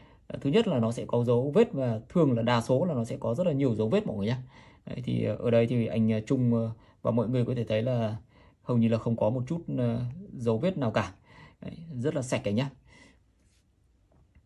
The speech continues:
À, đây là quỳ tím ở trên màn hình. À, thì anh, à, Trung có thể thấy là thứ nhất là nó có màu trắng và thứ hai là nó rất là đẹp anh nhá. Đấy, thì cái điều này thì chứng tỏ là thứ nhất là máy chưa bị vào nước và thứ hai là,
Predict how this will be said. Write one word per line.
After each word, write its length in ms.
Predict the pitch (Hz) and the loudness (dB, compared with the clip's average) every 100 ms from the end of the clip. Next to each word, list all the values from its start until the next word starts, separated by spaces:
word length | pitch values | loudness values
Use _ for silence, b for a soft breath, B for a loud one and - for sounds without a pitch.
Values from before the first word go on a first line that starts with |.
| - - - _ _ _ _ b b b b - | -20 -20 -20 _ _ _ _ b b b b -12
À, 120 | - | -2
đây 140 | 131 | 2
là 80 | 147 | 4
quỳ 200 | 147 151 | 2 0
tím 140 | 131 135 | 0 0
ở 80 | 180 | 0
trên 340 | 143 135 135 | 0 0 0
màn 120 | 135 | 2
hình. 200 | 139 147 107 - | 2 2 0 -6
À, 80 | - | -8
thì 280 | 123 120 110 110 b b b | -4 -2 -2 -4 b b b
anh, 220 | - 117 | -4 -2
à, 40 | 117 - | 0 -2
Trung 220 | 139 123 | -2 -2
có 100 | 139 | -2
thể 120 | 123 | -2
thấy 160 | 107 120 | 0 0
là 180 | 135 123 B B | -2 -4 B B
thứ 120 | - 143 | -6 -2
nhất 140 | 214 | -2
là 80 | 170 | 0
nó 120 | 120 | -2
có 140 | - | -2
màu 180 | 139 139 - | 0 0 2
trắng 240 | 131 226 - | 0 -2 -6
và 280 | 165 123 123 | -10 -2 -2
thứ 120 | 127 | 0
hai 220 | 147 135 | 0 0
là 120 | 127 120 | 0 0
nó 160 | 110 | 0
rất 140 | 123 196 | 2 2
là 60 | |
đẹp 200 | 131 117 | 4 2
anh 120 | 107 | 2
nhá. 140 | 123 160 B B B B - | 0 -2 B B B B -12
Đấy, 120 | 123 | -8
thì 100 | 120 | -6
cái 120 | 117 123 | -2 0
điều 120 | 127 | 2
này 140 | 123 | 2
thì 100 | 110 | 0
chứng 260 | 107 120 139 | -2 -6 -4
tỏ 200 | 120 110 | -4 -2
là 260 | 107 107 104 b b _ | 0 -2 -4 b b _
thứ 100 | 139 | -4
nhất 160 | 180 214 | -2 0
là 100 | 131 | 0
máy 200 | 107 127 | 0 0
chưa 120 | 131 | -2
bị 160 | 120 - | -2 0
vào 180 | 120 | 2
nước 280 | 117 226 - | 2 2 -2
và 100 | 127 | -6
thứ 140 | 113 143 | -4 -4
hai 300 | 135 127 117 | -4 -2 0
là, 280 | 117 110 | 0 -2